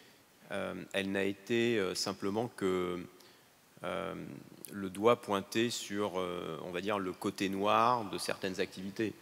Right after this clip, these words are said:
Euh, si on est capable de faire de la, de la banque simple, si on est capable de faire notre métier convenablement,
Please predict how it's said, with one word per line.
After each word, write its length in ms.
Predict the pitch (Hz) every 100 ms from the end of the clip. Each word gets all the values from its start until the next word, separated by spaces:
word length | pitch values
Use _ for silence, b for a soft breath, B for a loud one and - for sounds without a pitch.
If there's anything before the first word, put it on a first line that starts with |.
| b b b b b - -
Euh, 280 | 92 82 - - - - - -
si 320 | - - 113
on 120 | 107
est 100 | 104
capable 540 | 98 104 - 110 98 92
de 120 | 92
faire 500 | - 107 104 95 90
de 140 | 85
la, 520 | 92 92 90 90 87 82
de 80 | 92
la 120 | 95
banque 240 | 92 90 87
simple, 480 | - 95 85 87 80
si 140 | -
on 80 | 95
est 60 |
capable 340 | 90 92 110 95
de 80 | 90
faire 200 | 95 92
notre 240 | 85 82 92
métier 260 | 82 110
convenablement, 840 | - 98 92 98 95 95 95 92